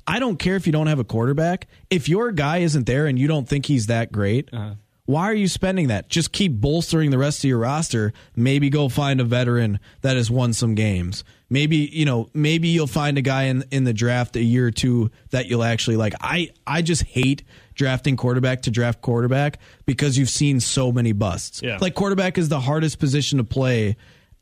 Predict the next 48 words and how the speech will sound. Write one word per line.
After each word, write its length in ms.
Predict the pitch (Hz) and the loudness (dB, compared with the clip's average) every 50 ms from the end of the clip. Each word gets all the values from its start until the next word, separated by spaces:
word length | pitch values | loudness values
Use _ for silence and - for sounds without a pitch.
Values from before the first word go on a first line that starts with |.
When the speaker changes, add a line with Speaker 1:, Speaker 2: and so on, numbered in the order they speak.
| _ _ _ | _ _ _
Speaker 1:
on 220 | - 139 139 143 139 | -4 -2 0 0 0
the 80 | 127 | 0
football 400 | - - 147 135 - 123 120 117 | 0 -2 -2 -2 -2 -2 -2 -2
field 300 | 107 - 117 113 113 110 | -2 0 0 0 0 0
because 260 | 110 120 - 139 127 | 0 0 0 0 2
you 80 | 120 143 | 2 0
have 120 | 139 127 | 0 0
to 100 | - 139 | 0 0
know 160 | 127 127 127 131 | 2 2 2 2
everything. 440 | 135 135 127 120 104 - 110 104 | 2 0 0 -2 -2 -2 -2 0
You 140 | 104 110 117 | 0 2 2
ha-, 80 | 117 143 - | 2 0 0
you 140 | - 143 135 | 0 0 0
have 160 | 127 131 123 | 0 0 -4
to, 120 | - - 151 | -6 -6 -4
and 320 | 156 170 175 156 139 143 131 - - - | -2 0 0 0 0 -2 -4 -6 -10 -6
to 80 | - 151 | -2 0
be 100 | 147 143 | 0 2
a 60 | 135 | 2
good 180 | 127 165 180 156 | 2 2 2 2
one, 140 | 139 131 | 2 2
you 80 | 127 123 | 2 2
gotta 160 | 131 131 127 | 2 2 2
be 160 | 123 123 131 | 2 2 2
able 120 | 131 127 131 | 2 2 2
to 40 | 131 | 2
make 240 | 127 131 131 127 139 | 2 2 2 0 0
every 220 | 135 123 127 127 | 0 0 0 0
throw. 240 | 120 143 139 139 127 | 0 0 0 2 2
You 100 | 117 113 | 2 2
gotta 180 | 117 117 120 113 | 2 2 2 2
be 120 | 117 127 | 2 2
able 160 | 127 123 127 | 2 2 2
to, 180 | 120 113 107 104 - - - - - | 2 0 0 -2 -4 -8 -16 -18 -6
to 120 | - - 131 | -2 0 0
know 220 | 131 135 135 131 | 2 2 2 2
every 240 | 135 135 127 135 131 | 2 2 2 0 0
play. 280 | 123 - 147 143 131 120 | 0 0 0 2 2 0
You 60 | 117 | 0
gotta 220 | 113 120 120 117 117 | 0 0 0 0 0
be 140 | 123 131 | 0 0
able 160 | 131 127 131 139 | 0 0 0 -2
to 60 | 139 | 0
do 260 | 139 120 139 139 131 | 0 2 2 2 2
every, 320 | 139 156 151 156 113 107 - _ | 2 0 0 0 -2 -2 -4 _
like, 180 | - 160 135 127 | -2 -2 0 0
Speaker 2:
Sure, 120 | 120 110 90 92 - | -2 -4 -6 -8 -10
sure. 200 | - 107 113 101 | -8 -8 -8 -8